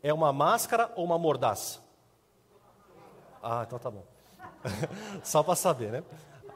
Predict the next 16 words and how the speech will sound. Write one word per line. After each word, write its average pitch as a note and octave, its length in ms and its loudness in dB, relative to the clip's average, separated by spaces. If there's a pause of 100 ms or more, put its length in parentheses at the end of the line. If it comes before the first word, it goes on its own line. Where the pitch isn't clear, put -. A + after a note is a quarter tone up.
(240)
Senão D3+ 300 2
você E3+ 140 2
pode E3 300 4
falar, E3+ 380 10
não D3+ 100 2
tem D#3+ 140 0
problema F3 380 4
não, C3 160 4
viu? E3 240 0
Fica E3+ 240 -2
tranquilo. E3 480 -2 (320)
Mas G#3 340 8
uma A#3 240 6
coisa A3+ 280 6
que G#3 440 0
eu, G3 140 8